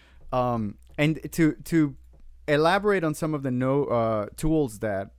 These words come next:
Dalton mentioned, he mentioned the amazing Slowdowner, which was recommended to me by, like, my first guitar teacher, and I've been using it ever since. I have it for my phone, but there are also, I know for, for P C for sure, I think it's for Mac too,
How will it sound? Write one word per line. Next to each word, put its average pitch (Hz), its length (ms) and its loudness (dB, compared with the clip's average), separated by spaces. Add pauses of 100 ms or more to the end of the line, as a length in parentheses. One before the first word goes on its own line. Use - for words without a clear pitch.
(140)
Dalton 120 340 -2
mentioned, 101 240 -6
he 131 60 -2
mentioned 151 320 -4
the 127 60 -2
amazing 120 380 -2
Slowdowner, 117 680 -4
which 110 380 -6
was 120 220 -6
recommended 120 580 -6
to 135 100 -10
me 131 160 -4
by, 98 320 -6 (240)
like, 107 160 -8
my 95 120 -6
first 107 380 -8
guitar 117 340 -6
teacher, 131 360 -8
and 98 120 -6
I've 95 120 -8
been 101 160 -6
using 98 320 -6
it 120 200 -8 (640)
ever 110 240 -4
since. 120 480 -6
I 117 80 0
have 139 260 -2
it 208 100 0
for - 160 2
my 104 200 -4
phone, 135 400 -2
but 107 260 -2
there 139 120 2
are 147 80 0
also, 156 320 0
I 139 100 -4
know 147 340 0 (560)
for, 120 380 -2
for 117 480 -2
P 165 240 -4
C 165 240 -6
for 131 160 -8
sure, 131 220 -4
I 110 60 0
think 175 240 -6
it's - 120 -10
for 120 140 -6
Mac 110 340 -6
too, 143 280 -4